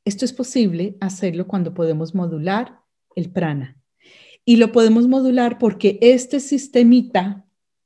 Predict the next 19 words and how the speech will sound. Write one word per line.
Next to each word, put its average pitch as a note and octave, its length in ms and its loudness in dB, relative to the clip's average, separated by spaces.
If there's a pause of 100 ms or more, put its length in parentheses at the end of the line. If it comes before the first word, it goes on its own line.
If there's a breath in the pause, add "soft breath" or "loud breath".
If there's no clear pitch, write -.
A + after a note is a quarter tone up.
(160)
energético F#3+ 840 -2 (440 loud breath)
es A3+ 260 2
tan A#3 160 0
absolutamente A#3 880 0
sabio, A#3 420 -2
complejo G3 440 -2
y - 20 0
maravilloso F3+ 800 -4 (360 loud breath)
que G#3 120 0
tiene A3 380 2
todas A#3+ 400 2
esas A#3 220 -6
frecuencias G3+ 600 -4
y - 60 -20
todo F#3+ 240 -2
eso, F#3+ 280 -6
y B3 180 0
podemos, G3 720 -2 (580)
con D3 320 -10